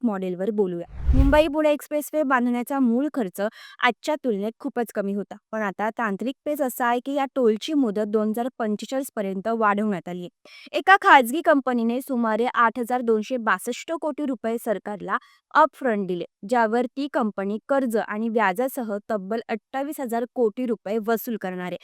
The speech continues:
दर तीन वर्षांनी टोलमध्ये होणारी अठरा टक्के वाढ ही तांत्रिकदृष्ट्या प्रवाशांच्या खिशावर मोठा बोजा आहे. याला कारण दिलं जातंय ते म्हणजे मिसिंग लिंक प्रकल्प. सुमारे सात हजार कोटी रुपये खर्चून बांधला जाणारा हा बोगदा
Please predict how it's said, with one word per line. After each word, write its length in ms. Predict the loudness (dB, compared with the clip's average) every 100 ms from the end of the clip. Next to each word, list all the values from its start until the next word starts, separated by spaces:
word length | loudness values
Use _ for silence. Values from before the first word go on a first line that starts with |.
| -16 _ _ 4
दर 200 | 6 6 4
तीन 160 | 2
वर्षांनी 460 | 4 2 2 -2 0
टोलमध्ये 540 | 4 4 4 2 2
होणारी 380 | 0 0 2 4
अठरा 300 | 2 2 -4 -4
टक्के 300 | -6 0 0
वाढ 340 | 4 6 6 2 -6
ही 100 | -2
तांत्रिकदृष्ट्या 720 | 2 0 0 -4 -2 -4 -2 -2
प्रवाशांच्या 580 | 0 0 0 -2 -4 -4
खिशावर 420 | -6 -4 -2 -2
मोठा 440 | 2 2 0 -2 -4
बोजा 320 | -2 -4 -4
आहे. 320 | -12 _ _ -2
याला 140 | 0 8
कारण 320 | 8 8 4
दिलं 200 | 2 2
जातंय 340 | 2 0 -2 -6 -12 -12 -2
ते 100 | 2
म्हणजे 420 | 4 2 0 -4 -4 0
मिसिंग 480 | 2 2 0 0 0
लिंक 300 | -2 -4 -10 _ -4
प्रकल्प. 440 | -4 -4 -10 -10 -20 _ _ -8
सुमारे 460 | 0 6 6 6 2
सात 360 | -2 4 4 4
हजार 280 | 0 2 0 2
कोटी 320 | 0 0 -2
रुपये 380 | -2 0 0 0
खर्चून 440 | -2 -4 -4 -4 0
बांधला 460 | 2 2 2 2 2
जाणारा 500 | 2 2 2 2 2
हा 140 | 0 -2
बोगदा 520 | 4 4 6 4